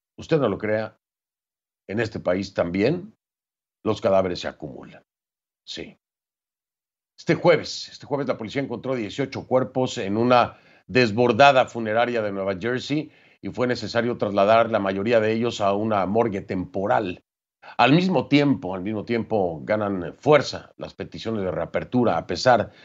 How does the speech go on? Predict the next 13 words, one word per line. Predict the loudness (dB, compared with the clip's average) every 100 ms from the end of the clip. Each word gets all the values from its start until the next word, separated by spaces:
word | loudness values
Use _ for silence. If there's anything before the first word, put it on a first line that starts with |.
| -20 _
de | -2 -2
estos | -2 -6 -6
escenarios. | -8 -4 0 0 -2 -8 -10 -14 -16 _ _ _ _ _ _ _ _ -4
El | 2
presidente | 4 8 6 6
Trump | 4 4 4 2 -8 -2
tuiteó | 0 2 4 4 0 -4
a | -4
favor | -2 0 0
de |
manifestantes | 0 -4 -4 -2 -2 -2 -6
en | -2
Michigan, | 0 -2 -2 0 -2 -6